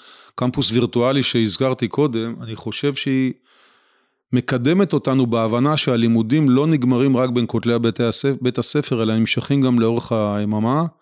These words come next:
לדעתי גם לאורך החיים. אני אגב לא תופס אותנו ככינים תלמידים למתישהו שהם יהיו עובדים באיזשהו מפעל,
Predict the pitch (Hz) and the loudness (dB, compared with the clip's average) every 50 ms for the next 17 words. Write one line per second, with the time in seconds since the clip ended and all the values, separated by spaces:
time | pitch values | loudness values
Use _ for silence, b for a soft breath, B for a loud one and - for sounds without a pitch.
0 | _ _ _ _ _ - 117 107 - 202 170 180 156 135 139 156 143 - 151 - | _ _ _ _ _ -6 -4 -2 0 0 2 4 4 4 4 2 0 -2 -4 -4
1 | - 120 120 131 123 110 104 104 110 117 117 120 123 110 104 104 104 107 123 139 | -2 0 0 0 2 0 0 0 0 0 0 0 -2 -2 -4 -4 -2 -2 0 0
2 | 139 - 135 - - 151 143 - 160 - - 135 131 127 117 - 131 120 - - | 0 -2 -4 -2 0 0 0 0 0 0 0 2 2 2 2 2 0 -2 -2 -2
3 | 123 117 123 135 147 147 135 - - 123 120 117 117 117 113 117 143 147 151 151 | 0 2 2 2 2 0 -2 -2 -2 0 2 2 2 2 2 2 2 2 4 4
4 | 143 131 123 120 123 127 127 131 135 131 - _ _ _ _ _ - 123 120 - | 4 4 4 4 4 2 2 2 0 -2 -4 _ _ _ _ _ -4 -4 -2 -2
5 | - 143 151 160 - - 165 135 - - 139 131 131 135 143 139 127 123 139 143 | -2 0 0 2 2 2 2 0 2 2 2 4 4 4 4 2 2 2 2 2
6 | 135 139 123 - 127 120 117 113 - - 135 127 113 95 | 2 0 0 0 0 0 0 -2 -2 -2 -2 -2 -2 -2